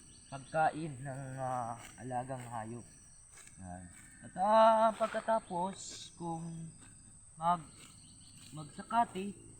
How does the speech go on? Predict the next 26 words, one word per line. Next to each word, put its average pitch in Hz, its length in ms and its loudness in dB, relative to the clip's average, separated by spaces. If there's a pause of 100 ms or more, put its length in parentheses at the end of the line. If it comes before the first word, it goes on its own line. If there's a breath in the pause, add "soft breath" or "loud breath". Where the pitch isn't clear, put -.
(680)
ay 135 80 -10
maglilinis 160 720 -8
naman 147 260 -10
po 143 220 -8
ako 135 240 -12
ng 131 240 -12 (640)
kulungan. 110 540 -14 (960)
Yan. 95 340 -8 (960)
Ayan 104 240 -12
po, 135 240 -10
kala 110 260 -4
po 139 220 -10
nyo 151 240 -8
kung 208 160 -4
ano. 220 80 -2 (680)
Akala 143 400 4
nyo 151 140 -4
kung 147 160 -8
saan 143 240 -4
ako - 160 -8
pupunta, 147 880 -2
kung 131 160 -10
saan 131 240 -10
po 131 160 -10
ako 123 160 -10
nagpalo 131 800 2